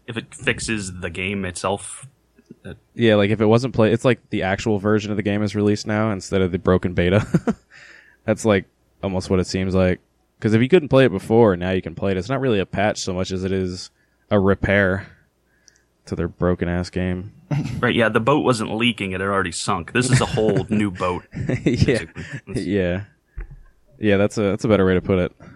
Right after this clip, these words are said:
Speaker 2: Um, that's crazy that it took this long. It's crazy that it even released like that, honestly. But I guess that's a,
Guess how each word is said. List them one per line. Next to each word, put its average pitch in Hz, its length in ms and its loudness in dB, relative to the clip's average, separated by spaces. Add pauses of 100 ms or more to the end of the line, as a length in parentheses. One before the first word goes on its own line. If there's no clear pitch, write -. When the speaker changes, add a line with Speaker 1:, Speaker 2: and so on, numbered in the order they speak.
Speaker 2:
Um, 87 240 -4
that's 113 220 0
crazy 151 380 0
that 101 120 2
it 92 80 -2
took 110 160 -2
this 95 200 -6
long. 92 380 -6 (180)
It's - 160 -6
crazy 170 320 2
that 127 80 0
it 120 60 2
even 117 140 -2
released 92 420 -2
like 87 180 -6
that, 82 180 -4
honestly. 90 500 -4 (920)
But 92 220 0 (360)
I 98 80 2
guess 107 200 2
that's 101 260 0
a, 95 300 2